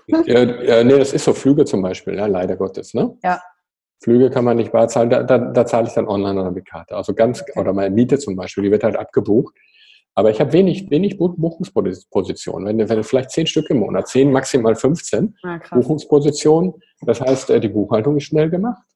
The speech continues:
Speaker 2: Ne? Ich verliere keine Belege mehr, ich hab, ich hab keinen Zeitaufwand mehr. Am Monatsende nehme ich die Belege, schicke sie zum Steuerberater und dann war's das. Ist das erledigt.
Speaker 1: Mhm.
Speaker 2: Ne? Das heißt, ich spare, ich spare Zeit damit, es fühlt sich, äh, gut an.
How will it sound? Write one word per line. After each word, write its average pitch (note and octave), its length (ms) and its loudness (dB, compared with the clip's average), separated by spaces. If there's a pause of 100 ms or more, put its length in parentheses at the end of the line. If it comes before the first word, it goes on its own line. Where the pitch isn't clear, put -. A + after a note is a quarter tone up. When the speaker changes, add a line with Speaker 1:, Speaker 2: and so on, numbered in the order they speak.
(540)
Speaker 2:
Ne? D3+ 320 -6
Ich - 360 -6
verliere C#3 260 4
keine C3+ 260 0
Belege C#3+ 380 2
mehr, F#3+ 320 -2
ich C#3 120 -6
hab, C3 200 -4
ich B2+ 160 -8
hab C#3 160 -6
keinen A#2 180 -4
Zeitaufwand C#3+ 680 -6
mehr. C#3+ 280 0
Am A#2 100 -8
Monatsende A#2+ 560 -4
nehme A#2 200 -4
ich A2+ 80 -12
die - 80 -10
Belege, G#2+ 380 0
schicke B2 200 -8
sie - 120 -20
zum G#2 100 -12
Steuerberater A2+ 600 -4
und G#2+ 120 -6
dann A2+ 120 -4
war's F#3 260 -10
das. - 180 -12
Ist - 120 -14
das A#2 140 -10
erledigt. D#3+ 400 -8
Speaker 1:
Mhm. - 840 -14
Speaker 2:
Ne? - 200 -4 (440)
Das G#2+ 140 0
heißt, B2 160 2
ich B2+ 60 -4
spare, A#2 340 0
ich B2 80 -6
spare A2 320 0
Zeit D3 320 -2
damit, E3 280 -2
es A#2+ 120 -6
fühlt B2+ 200 0
sich, - 260 -8
äh, A#2 100 -2
gut A2+ 240 -2
an. D#3+ 340 -4